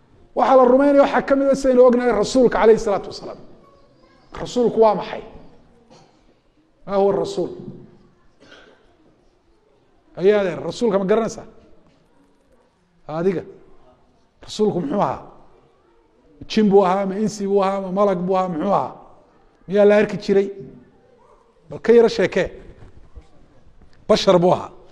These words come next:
Yacni, qof bani aadam oo inagoo kale aabbiyo hooyo dhaleen. "Qul innamaa ana basharun mithlukum." Sax.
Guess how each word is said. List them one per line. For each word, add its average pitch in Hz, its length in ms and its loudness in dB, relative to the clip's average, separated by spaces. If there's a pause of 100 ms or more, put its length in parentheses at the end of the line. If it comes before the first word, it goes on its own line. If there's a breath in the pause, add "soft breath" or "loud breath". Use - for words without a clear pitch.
(200 soft breath)
Yacni, 170 240 0
qof 233 180 2
bani 196 180 -2
aadam 214 280 -2
oo 214 80 -6
inagoo 220 280 -2
kale 214 180 -2
aabbiyo 196 360 0
hooyo 190 200 2
dhaleen. 175 280 0 (1600)
"Qul 175 100 0
innamaa 202 300 2
ana 196 120 2
basharun 175 380 0
mithlukum." 160 380 -10
Sax. 214 280 0